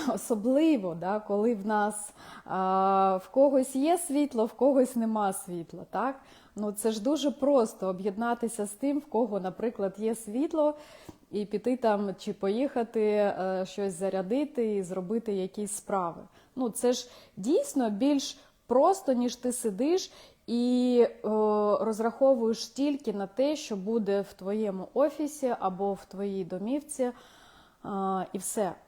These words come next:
Тому, друзі, сьогодні ви, як завжди, складаєте план на день, дивитесь настільки, а, далеко, наскільки ви можете подивитись, складаєте список завдань на сьогодні, рахуєте вре-,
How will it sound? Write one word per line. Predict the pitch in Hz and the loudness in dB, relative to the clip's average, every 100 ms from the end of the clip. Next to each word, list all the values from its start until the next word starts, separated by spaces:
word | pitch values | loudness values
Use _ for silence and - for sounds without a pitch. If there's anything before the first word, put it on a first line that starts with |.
| _ _ _ _ _ _ _ _ _ _ _ - _ _ _ | _ _ _ _ _ _ _ _ _ _ _ -20 _ _ _
Тому, | 220 233 | -4 -4
друзі, | 220 226 196 175 190 _ _ _ _ | -2 -2 -2 -8 -14 _ _ _ _
сьогодні | - - 240 196 185 196 220 226 - | -10 -4 -2 0 -2 -4 -10 -12 -8
ви, | 208 | -4
як | 233 202 | -4 -4
завжди, | 202 185 175 165 | -4 -4 -8 -16
складаєте | - - 190 233 285 269 | -16 -10 -2 0 0 -4
план | 202 202 208 208 | -6 -4 -4 -4
на | 185 | -6
день, | 175 175 175 - _ _ | -6 -8 -10 -20 _ _
дивитесь | 185 196 277 302 285 - 185 - _ _ - _ | -6 -2 -2 0 -2 -2 -8 -10 _ _ -20 _
настільки, | 202 208 - 302 330 - 262 233 - - - - | -10 -10 -4 -4 -4 0 2 2 -4 -20 -20 -20
а, | - 214 208 202 196 190 | -8 -4 -2 -2 -2 0
далеко, | 226 233 262 254 196 | 2 4 2 0 -6
наскільки | 185 - - 254 233 | -8 -8 -6 -4 -4
ви | 202 | -4
можете | 208 208 185 175 180 | -4 -6 -6 -8 -12
подивитись, | - 170 180 170 170 233 - - | -12 -10 -8 -8 -10 -14 -16 -18
складаєте | - - 220 214 254 254 220 196 | -20 -10 -6 -2 0 0 0 -4
список | - - 226 226 202 175 | -10 -4 -4 -4 -6 -6
завдань | 175 185 185 220 262 | -6 -6 -2 -2 0
на | 269 | -2
сьогодні, | 262 247 226 240 226 190 | -2 -4 -2 -2 -2 -4
рахуєте | 185 - 262 285 240 - | -8 -6 -2 0 -2 -4
вре-, | 165 190 | -8 -6